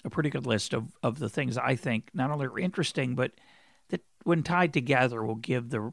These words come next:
listener an overview of the, of the author's ideas. And that's, that's, that's the ideal,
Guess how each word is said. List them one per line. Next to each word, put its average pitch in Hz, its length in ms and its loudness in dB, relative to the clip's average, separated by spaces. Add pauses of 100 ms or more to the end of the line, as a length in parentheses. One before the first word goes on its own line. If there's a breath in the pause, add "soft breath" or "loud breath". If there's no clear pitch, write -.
(120)
listener 117 340 0
an 104 60 -4
overview 107 500 -2
of 110 80 -8
the, 110 220 -6
of 117 260 -6
the 110 340 -6 (240)
author's 110 360 -4
ideas. - 460 -8 (500 soft breath)
And 135 140 0
that's, 156 440 -2
that's, 147 340 -2
that's 147 240 -2
the 139 200 -4
ideal, 117 540 -2